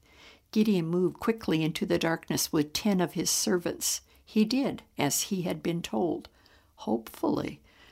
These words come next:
none of the townspeople or his family would see him. His actions would be considered grossly disrespectful.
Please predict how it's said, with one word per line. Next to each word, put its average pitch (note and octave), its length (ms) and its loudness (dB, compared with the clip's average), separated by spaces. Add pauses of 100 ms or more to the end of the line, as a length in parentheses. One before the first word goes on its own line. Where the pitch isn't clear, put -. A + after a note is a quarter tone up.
(140)
none E3 220 0
of D#3+ 80 -4
the C#3 100 -2
townspeople - 1000 -2
or A3 260 2
his - 180 -2
family F#3 460 -2
would D3+ 200 -2
see A3+ 280 0
him. A#2+ 260 -6 (420)
His D3+ 280 2
actions D#3+ 520 2
would D3+ 140 4
be D3+ 140 2
considered E3 680 0
grossly E3+ 960 2 (360)
disrespectful. - 1120 0